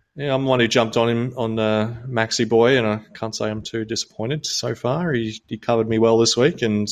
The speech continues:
he's on a bye next week, so he's gonna be useful as a looper there as well. But as an eighteenth man, he's been pretty solid. Um, Jacob Preston, another one that's been still just kicking along, had a line break, fifty-three points. Um,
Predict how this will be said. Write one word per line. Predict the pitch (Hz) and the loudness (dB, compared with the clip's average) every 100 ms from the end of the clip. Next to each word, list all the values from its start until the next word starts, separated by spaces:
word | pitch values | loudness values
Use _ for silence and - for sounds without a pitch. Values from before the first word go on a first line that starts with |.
| - | -2
he's | 110 | 0
on | 113 | 2
a | |
bye | 104 113 | 4 4
next | 107 104 | 4 4
week, | 113 147 | 2 2
so | 110 107 | 2 4
he's | 104 104 - | 4 0 0
gonna | 110 104 104 98 _ _ | 0 2 2 0 _ _
be | 110 | 0
useful | 107 107 - 104 | 2 4 4 2
as | 101 | 4
a | 107 | 4
looper | 110 113 127 156 160 | 4 4 2 -2 -2
there | 104 107 | 2 4
as | 107 110 | 4 4
well. | 135 | 2
But | 175 107 | 2 0
as | 104 | 2
an | |
eighteenth | 110 101 107 104 | 0 2 -2 -2
man, | 104 | -4
he's | 95 | -4
been | - | -8
pretty | - 113 | -10 -4
solid. | - 123 220 190 - - - - - - _ - | 0 4 2 0 -10 -12 -10 -10 -12 -18 _ 2
Um, | 135 135 135 131 139 - _ 156 | 4 6 6 4 2 -2 _ -2
Jacob | 175 160 151 | 2 2 4
Preston, | 170 - 254 | 2 4 2
another | 220 175 190 | 6 6 6
one | 220 | 4
that's | 220 - | 0 -2
been | 214 208 | -4 -4
still | - 220 170 | -4 -6 -6
just | 185 - | -8 -8
kicking | - 196 | -8 -6
along, | 180 160 185 | -4 -2 -4
had | 175 | -4
a | 165 | -2
line | 147 151 151 | 0 0 0
break, | 151 151 | -2 0
fifty-three | 151 - 131 151 | -4 -8 -10 -8
points. | - 151 151 147 - 123 | -2 0 0 -2 -6 -4
Um, | 131 127 127 127 | -2 -2 -4 -6